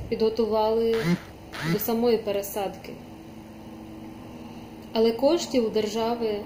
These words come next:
на сьогодні немає. Ми надіємося, що вони знайдуться до кінця року. Але часу в нас також немає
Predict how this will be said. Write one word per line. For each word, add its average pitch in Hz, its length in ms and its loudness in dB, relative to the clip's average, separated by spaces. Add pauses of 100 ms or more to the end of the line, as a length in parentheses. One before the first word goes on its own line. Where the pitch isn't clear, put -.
на 214 120 0
сьогодні 226 460 2
немає. 208 540 -2 (1300)
Ми 240 140 6
надіємося, 220 800 4
що 196 400 -2 (180)
вони 214 300 4
знайдуться 208 560 0
до 202 120 0
кінця 220 420 -2
року. 202 360 -2 (1000)
Але 240 180 6
часу 240 420 2
в 202 60 0
нас 202 180 0
також 226 400 2
немає 180 540 -4